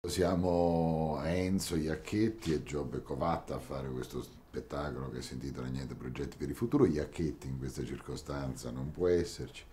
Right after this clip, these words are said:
per cui ho portato lui che gli assomiglia e, e quindi, vabbè, ne parlo io perché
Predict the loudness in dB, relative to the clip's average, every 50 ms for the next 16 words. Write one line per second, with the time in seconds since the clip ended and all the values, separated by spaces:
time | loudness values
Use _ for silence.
0 | -18 -18 -18 -18 -18 -18 -20 -20 -20 -20 -20 -20 -20 -20 -20 -20 -20 -20 -20 -20
1 | -20 -20 -20 -20 -20 -10 -8 -8 -6 -4 -4 -2 -2 -2 -2 0 2 6 8 10
2 | 10 10 8 6 6 4 4 4 2 2 2 4 4 4 4 4 2 2 8 10
3 | 12 12 12 12 12 12 12 12 12 12 12 12 12 12 12 12 12 10 10 12
4 | 12 12 12 12 12 12 12 12 12 10 10 8 8 8 8 8 6 4 2 4
5 | 4 4 6 6 4 4 2 0 -2 -4 -6 -6 -6 -6 -4 -4 -4 0 2 4
6 | 4 4 4 4 2 2 2 -2 -4 -4 -4 -4 -4